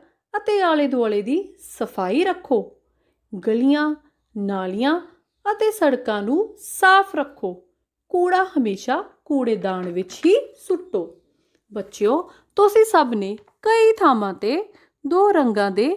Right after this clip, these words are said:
ਕੂੜੇਦਾਨ ਜ਼ਰੂਰ ਵੇਖੇ ਹੋਣਗੇ। ਕੀ ਤੁਸੀਂ ਸੋਚਿਆ ਇੰਜ ਕਿਉਂ ਹੁੰਦਾ ਹੈ? ਕੂੜਾ ਦੋ ਤਰ੍ਹਾਂ ਦਾ ਹੁੰਦਾ ਹੈ, ਗਲਣਯੋਗ ਅਤੇ ਨਾ ਗਲਣਯੋਗ। ਗਲਣਯੋਗ ਕੂੜਾ ਜਿਵੇਂ ਕਾਗਜ਼,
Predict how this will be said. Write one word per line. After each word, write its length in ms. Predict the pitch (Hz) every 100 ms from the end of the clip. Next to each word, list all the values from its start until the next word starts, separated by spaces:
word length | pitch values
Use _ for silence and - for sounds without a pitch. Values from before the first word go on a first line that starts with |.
| - -
ਕੂੜੇਦਾਨ 600 | 247 220 196 190 226 302 _ -
ਜ਼ਰੂਰ 420 | 202 190 254 415
ਵੇਖੇ 340 | 415 415 415 359
ਹੋਣਗੇ। 600 | 330 285 254 233 202 - - _ -
ਕੀ 160 | 311
ਤੁਸੀਂ 360 | 311 330 330 294
ਸੋਚਿਆ 600 | 285 185 - - 302 392 - _ -
ਇੰਜ 240 | 320 311
ਕਿਉਂ 400 | 269 - 202 202 233
ਹੁੰਦਾ 300 | 339 320 339
ਹੈ? 180 | 349 359 349 _ _ _ _
ਕੂੜਾ 420 | 233 196 214 311 - _ _ 208
ਦੋ 220 | 294 440
ਤਰ੍ਹਾਂ 340 | 427 359 320
ਦਾ 120 | 285
ਹੁੰਦਾ 360 | 277 262 220 214
ਹੈ, 200 | 220 180 _ _ _ - 185
ਗਲਣਯੋਗ 580 | 185 180 185 220 311 381 - _ _ 185
ਅਤੇ 500 | - 247 381 - _ 392
ਨਾ 200 | 427 415
ਗਲਣਯੋਗ। 520 | 370 330 320 294 285 277 _ _ _ - 196
ਗਲਣਯੋਗ 520 | 196 190 185 208 214
ਕੂੜਾ 420 | 233 233 247 302 - _ _
ਜਿਵੇਂ 420 | 185 233 233 269 302 _ -
ਕਾਗਜ਼, 520 | 262 196 175 226